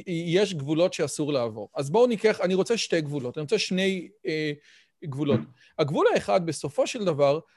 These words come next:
הכל זה pros and cons, זאת אומרת, כל בן אדם, בן אדם צריך בסופו של סוף לעשות את ההחלטות שלו. מי שרוצה לחיות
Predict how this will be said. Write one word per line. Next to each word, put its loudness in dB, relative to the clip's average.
הכל 0
זה 0
pros 2
and -4
cons, 2
זאת -10
אומרת, 0
כל 4
בן 2
אדם, 0
בן 0
אדם 0
צריך -2
בסופו -4
של -6
סוף -6
לעשות -2
את -4
ההחלטות -2
שלו. -8
מי 2
שרוצה 0
לחיות 0